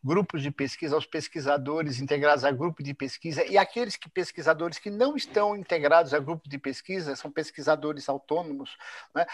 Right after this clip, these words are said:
pra gente fazer duas redes, uma rede social de pesquisa que inclui, não é,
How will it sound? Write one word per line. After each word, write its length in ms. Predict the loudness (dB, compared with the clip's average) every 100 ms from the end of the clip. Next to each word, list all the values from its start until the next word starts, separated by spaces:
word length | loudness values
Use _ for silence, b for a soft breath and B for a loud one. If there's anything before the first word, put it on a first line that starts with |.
| B
pra 100 | 0
gente 220 | 0 -2 2
fazer 320 | 4 4 0
duas 340 | 2 4 4
redes, 440 | 4 4 4 0 -2
uma 180 | 0
rede 300 | 2 2 0
social 420 | -4 -6 2 4 4
de 100 | 0
pesquisa 640 | -4 -6 -2 -2 -2 -4 -2
que 100 | -2
inclui, 560 | -2 0 2 2 0 B B B
não 80 |
é, 60 | 2